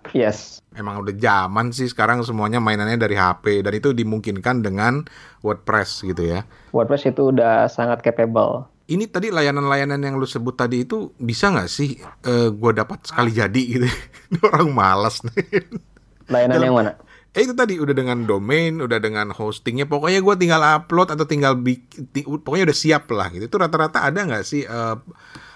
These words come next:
Speaker 2: apa ya, provider yang menyediakan itu?
Speaker 1: Oh, banyak.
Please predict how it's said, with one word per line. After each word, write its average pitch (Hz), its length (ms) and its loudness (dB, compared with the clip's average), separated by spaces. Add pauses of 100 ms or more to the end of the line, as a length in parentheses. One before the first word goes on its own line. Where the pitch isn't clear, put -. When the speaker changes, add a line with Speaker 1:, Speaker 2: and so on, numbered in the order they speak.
(140)
Speaker 2:
apa 147 240 4
ya, 123 240 2 (160)
provider 120 560 2
yang 117 240 0
menyediakan 104 640 0
itu? 92 240 -4
Speaker 1:
Oh, 139 160 0
banyak. 156 480 -2